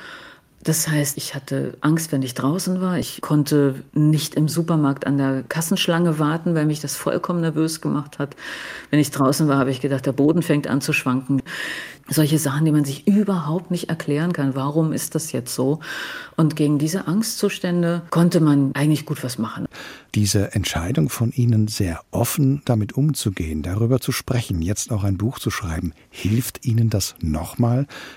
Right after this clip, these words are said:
Speaker 2: bei dem Umgang mit der Krankheit?
Speaker 1: Es ist kein selbsttherapeutischer Ansatz, das sicherlich nicht. Ich schreibe nicht ein Buch und hab's dann verarbeitet und danach ist es jetzt erstmal viel, viel besser. Das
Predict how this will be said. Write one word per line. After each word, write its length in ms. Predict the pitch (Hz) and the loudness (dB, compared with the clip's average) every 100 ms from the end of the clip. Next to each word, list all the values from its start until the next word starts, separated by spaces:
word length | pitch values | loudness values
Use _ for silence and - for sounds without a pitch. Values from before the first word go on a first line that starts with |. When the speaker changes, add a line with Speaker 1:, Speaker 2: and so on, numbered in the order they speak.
| - | -8
Speaker 2:
bei 140 | - 104 | -2 2
dem 180 | 101 98 | 2 0
Umgang 520 | - 110 110 107 110 110 | 2 4 6 4 0 -2
mit 280 | 135 - - | -4 -6 -4
der 120 | 123 | -4
Krankheit? 520 | 120 120 120 127 160 - - - - _ _ _ - - - - - - - | -2 -2 0 -4 -6 -12 -20 -20 -20 _ _ _ -20 -20 -18 -18 -16 -18 0
Speaker 1:
Es 140 | 170 | 2
ist 180 | 170 202 | 4 2
kein 300 | - 202 214 | 4 6 6
selbsttherapeutischer 1120 | 190 196 185 - 190 180 175 170 165 - 165 | 6 4 4 2 4 4 4 4 2 -2 0
Ansatz, 560 | - 123 95 101 90 - | 2 2 2 0 -2 0
das 220 | 175 180 | 0 2
sicherlich 480 | 160 - 165 147 139 | -2 0 0 0 -2
nicht. 460 | 123 - - - - | -4 -4 -8 -12 -6
Ich 120 | 151 | -2
schreibe 280 | - 165 190 | 2 4 4
nicht 140 | 175 160 | 2 4
ein 120 | 156 | 4
Buch 240 | 180 208 | 4 4
und 120 | 165 | 4
hab's 180 | 175 175 | 4 2
dann 120 | 156 | 0
verarbeitet 720 | 156 156 - 156 175 165 160 - | 2 2 2 4 4 2 0 0
und 240 | 143 135 | 0 2
danach 340 | 135 127 139 | 2 4 2
ist 220 | 147 123 135 | 0 -2 -2
es 120 | 131 | -4
jetzt 180 | 135 - | -4 -4
erstmal 520 | 117 - 135 107 101 | -4 0 0 0 -2
viel, 300 | - 190 165 | 2 4 6
viel 220 | 165 147 | 6 4
besser. 280 | 127 120 90 | 4 2 2
Das 300 | 131 127 - | 0 -4 -8